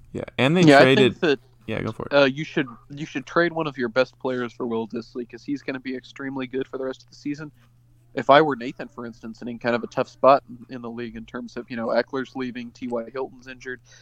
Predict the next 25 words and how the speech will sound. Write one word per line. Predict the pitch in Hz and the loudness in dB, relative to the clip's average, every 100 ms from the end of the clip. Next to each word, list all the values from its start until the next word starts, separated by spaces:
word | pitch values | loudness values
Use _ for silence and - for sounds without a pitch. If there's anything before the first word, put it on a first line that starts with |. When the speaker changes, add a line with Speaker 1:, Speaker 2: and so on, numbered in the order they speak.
| - - - | -20 -20 -10
Speaker 2:
bad | 120 127 127 | 4 6 6
production | 139 131 131 127 | 6 4 4 -2
from | 131 123 | -4 -4
Aaron | 123 123 | -4 -6
Jones, | 120 127 127 123 | -4 -2 -2 -2
I | - 123 | 2 2
would | 135 | 0
be | - | -8
looking | 123 123 151 127 113 | -6 -6 -8 -10 -12
to | 113 | -10
right | 202 254 | -6 -6
now | 135 139 | -4 -6
probably | - 123 123 | -2 -2 -2
trade | - 131 | -8 -8
one | 120 | -6
of | 120 | -10
my | 113 113 | -10 -12
stars. | - 151 165 117 117 - | -2 0 0 -2 -10 -10
Uh, | 123 123 120 117 120 _ _ | -6 -6 -8 -14 -18 _ _
so, | _ - 127 117 113 113 - _ _ _ _ _ _ - | _ -12 -8 -6 -8 -12 -16 _ _ _ _ _ _ -12
uh, | 123 117 117 | -6 -6 -6
I | 123 | -10
forget | - 127 131 | -10 -10 -8
if | 127 | -6
that, | 123 | -4